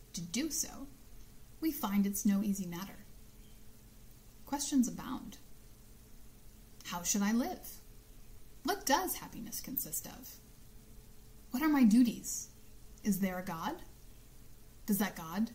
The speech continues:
demand anything of me? Is the world created, or is it the product of chance? Answers to such questions, or even serious explorations of such questions, are dauntingly difficult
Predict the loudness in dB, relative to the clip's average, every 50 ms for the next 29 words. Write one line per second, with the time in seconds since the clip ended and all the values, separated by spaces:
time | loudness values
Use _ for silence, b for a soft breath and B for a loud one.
0 | -10 -10 0 4 6 6 6 4 2 2 2 2 2 2 0 0 2 2 0 -4
1 | -6 -6 -8 -8 -8 -8 -10 -10 -14 -16 -16 -16 -18 -18 -18 -18 -18 -18 -18 -20
2 | -18 -18 -18 -18 -18 -12 -4 0 0 4 4 4 4 2 0 -2 -2 -2 -2 0
3 | 0 0 -2 -6 -6 -8 -8 -12 -14 -18 -20 -20 -20 -20 -20 -20 -20 -20 -10 -2
4 | 0 2 2 2 2 -2 -6 -6 -10 -10 -10 -8 -6 -6 -6 -8 -10 -12 -10 -8
5 | -8 -8 -8 -8 -10 -12 -10 -8 -10 -10 -10 -14 -18 -18 -18 -20 -20 -20 -20 -20
6 | -20 -20 -20 -20 -18 -18 -18 -18 -18 -18 -20 -20 -20 -20 -18 -18 -16 B B B
7 | B B B B B B B B 4 4 6 6 4 4 4 0 0 0 0 0
8 | -2 -4 -8 -10 -10 -10 -8 -8 -8 -8 -6 -6 -6 -4 -4 -4 0 4 8 10
9 | 10 12 12 12 12 10 10 8 6 6 8 8 8 6 4 2 0 -2 -2 -4
10 | -4 -2 0 0 0 2 2 2 2 0 -2 -4 -6 -6 -4 -6 -8 -6 -6 -8
11 | -4 2 4 4 4 4 4 2 2 2 2 0 2 2 2 2 2 2 2 0
12 | 0 0 -6 -8 -6 -6 -4 -4 -6 -8 -8 -12 -12 -14 -16 -18 -18